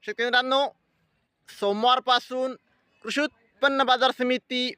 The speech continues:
मानवत येथे लाईव्ह कापूस बोली चालू होणार आहे, याची सर्व शेतकरी बांधवांनी नोंद घ्यावी. शेतकरी मित्रांनो,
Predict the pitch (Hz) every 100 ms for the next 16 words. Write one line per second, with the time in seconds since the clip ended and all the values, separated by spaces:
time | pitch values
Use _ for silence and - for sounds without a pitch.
0 | _ 165 175 190 214 247 262 254 247 -
1 | 320 240 240 - _ _ _ - 151 190
2 | 208 214 294 311 - 226 220 254 208 208
3 | 240 254 - 240 214 233 226 240 240 226
4 | 240 240 233 _ _ _ - 190 190 226
5 | 247 233 240 247 240 226 233 240 233 233
6 | 196 175 220 233 220 226 240 247 - _
7 | _ _ - 202 247 247 254 254